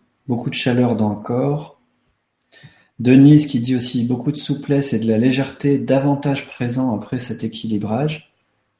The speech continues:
Donc, vous l'avez senti, on a, ça a pas travaillé que sur le premier chakra.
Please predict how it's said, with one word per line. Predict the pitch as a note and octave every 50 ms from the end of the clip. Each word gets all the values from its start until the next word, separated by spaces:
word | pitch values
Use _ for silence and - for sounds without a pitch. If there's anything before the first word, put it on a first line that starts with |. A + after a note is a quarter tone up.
| _ _ _ _ _ -
Donc, | - A2 G#2 A2 A2+
vous | A2 A2+
l'avez | A2+ A2+ A2 A2+
senti, | A2+ - G#2+ G#2 G2+ - - C#3+ C#3+
on | B2+ A2+ G#2+
a, | A2 A2 A2 A2 A2 A2 A2 G#2
ça | G#2 - - G#2+
a | G#2
pas | - A2
travaillé | A2 - - A2 A2 G#2+ G#2 G#2+ G#2+
que | - - C3+
sur | B2+ - - A2+
le | A2
premier | - - A2+ A2+ A2 A2
chakra. | A2 - - F2 - - - B2+ C3+ D3